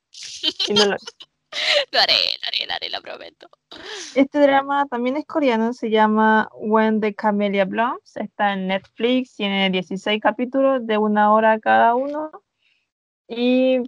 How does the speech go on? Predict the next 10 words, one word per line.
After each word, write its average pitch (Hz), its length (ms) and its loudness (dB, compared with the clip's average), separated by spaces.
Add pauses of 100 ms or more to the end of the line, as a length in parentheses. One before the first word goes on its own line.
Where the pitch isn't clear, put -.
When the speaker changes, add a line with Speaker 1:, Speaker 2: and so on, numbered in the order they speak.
(280)
Speaker 1:
trata 262 380 6
básicamente 269 680 0
sobre 240 540 6 (140)
una 226 400 0
mujer 233 420 -2
que 262 140 -2
se 226 160 -6
va 214 300 6
a 220 40 2
vivir 233 640 -2